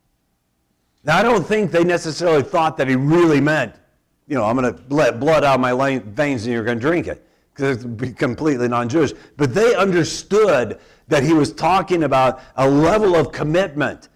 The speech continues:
a level of discipleship that went way beyond anything else anybody was demanding, okay? That you've got to drink my blood and you've got to eat my flesh.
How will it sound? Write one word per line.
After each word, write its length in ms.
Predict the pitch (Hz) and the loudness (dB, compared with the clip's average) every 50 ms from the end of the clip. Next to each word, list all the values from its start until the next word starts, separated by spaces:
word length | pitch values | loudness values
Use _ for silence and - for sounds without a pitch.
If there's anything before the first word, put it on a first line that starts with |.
| _ _ - | _ _ -4
a 100 | 123 143 | -2 0
level 420 | 147 160 170 208 220 220 208 190 | 2 2 2 2 4 4 4 4
of 140 | 175 143 127 | 2 2 0
discipleship 1000 | 139 143 - - 170 160 170 190 180 156 170 156 123 - - 127 104 92 - - _ _ _ _ - | -4 -4 -4 -2 -2 -2 -2 -2 -2 -4 -4 -4 -4 -2 -2 -2 -2 -2 -4 -10 _ _ _ _ -2
that 180 | 156 151 151 | 0 0 2
went 200 | 156 160 156 120 | 2 0 0 0
way 460 | 120 123 131 143 156 170 185 226 240 | -2 -4 -2 0 2 2 4 4 2
beyond 480 | 202 185 196 196 185 170 165 156 156 147 | 2 2 2 2 2 2 0 0 0 0
anything 460 | 165 170 185 180 151 160 160 151 147 | -2 0 -2 -2 -2 -2 -4 -2 0
else 360 | 143 143 147 139 - - - - - | 2 2 2 2 0 -4 -10 -10 -4
anybody 440 | 156 165 170 160 147 147 139 131 127 | -2 0 0 0 2 2 2 2 2
was 240 | 120 117 107 101 107 | 0 0 -2 -4 -6
demanding, 520 | 113 113 117 110 104 90 76 80 76 69 - _ _ _ _ _ _ _ _ _ _ _ _ 107 | -6 -4 -4 -6 -6 -8 -10 -14 -18 -18 -20 _ _ _ _ _ _ _ _ _ _ _ _ -20
okay? 320 | 104 98 127 127 135 139 - _ _ _ _ _ _ _ _ _ _ _ _ _ _ _ _ _ _ _ _ _ _ _ _ | -8 -6 -6 -6 -6 -8 -12 _ _ _ _ _ _ _ _ _ _ _ _ _ _ _ _ _ _ _ _ _ _ _ _
That 140 | 107 123 113 | -10 -6 -2
you've 240 | 151 175 185 170 | 0 0 0 0
got 380 | 135 170 160 156 143 139 - - | 0 0 0 2 0 -2 -2 -4
to 80 | 143 131 | -6 -6
drink 420 | 104 92 113 131 156 165 170 147 | -4 -4 -2 0 0 0 0 -2
my 180 | 143 147 139 135 | -4 -4 -4 -4
blood 420 | 117 104 131 135 135 127 120 113 98 | -4 -4 -2 0 2 2 2 0 -2
and 160 | 107 110 117 | -4 -2 -2
you've 140 | 135 139 117 | -2 -2 -2
got 120 | 135 123 | -2 -4
to 140 | 117 107 92 | -4 -4 -4
eat 240 | 117 143 147 139 113 | -4 -4 -4 -4 -4
my 240 | 120 123 120 117 104 | -4 -4 -4 -4 -6
flesh. 560 | 90 - 107 117 104 92 80 76 - - - | -8 -8 -4 -4 -2 -2 -4 -8 -14 -20 -20